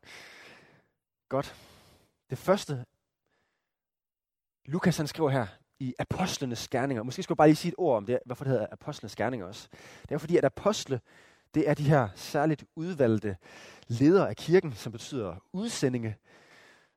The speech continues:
Øhm, så det handler om deres gerninger, det handler om deres, øh, liv. På engelsk hedder bogen Acts,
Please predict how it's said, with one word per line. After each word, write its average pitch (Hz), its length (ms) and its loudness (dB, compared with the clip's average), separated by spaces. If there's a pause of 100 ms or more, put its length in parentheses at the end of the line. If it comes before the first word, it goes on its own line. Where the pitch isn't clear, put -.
(160)
Øhm, 101 420 -2 (220)
så - 460 -8
det 135 80 2
handler 170 200 4
om 127 120 0
deres 139 240 0
gerninger, 151 340 2
det 113 100 -4
handler 147 180 2
om 120 140 -4
deres, 123 480 -2
øh, 98 280 -6
liv. 147 260 -2
På 147 100 -6
engelsk 170 300 0
hedder 117 120 -2
bogen 113 240 -4 (160)
Acts, - 600 -6